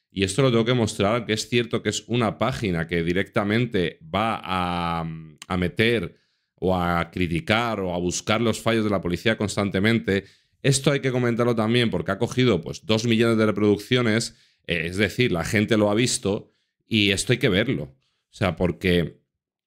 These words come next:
es un hilo con los vídeos más polémicos en la dana de las actuaciones policiales.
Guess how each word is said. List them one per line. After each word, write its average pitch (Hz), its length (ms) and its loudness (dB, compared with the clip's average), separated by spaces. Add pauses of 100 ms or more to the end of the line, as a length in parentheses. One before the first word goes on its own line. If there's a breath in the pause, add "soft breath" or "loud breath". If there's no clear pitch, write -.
(220)
es 131 220 2
un 147 160 8
hilo 147 480 4 (220)
con 110 180 4
los 104 160 4
vídeos 117 320 2
más 123 200 -2
polémicos 127 920 2
en 101 160 4
la 95 160 2
dana 117 340 0
de 127 80 -2
las 107 180 -2
actuaciones 101 600 -2
policiales. 80 840 -2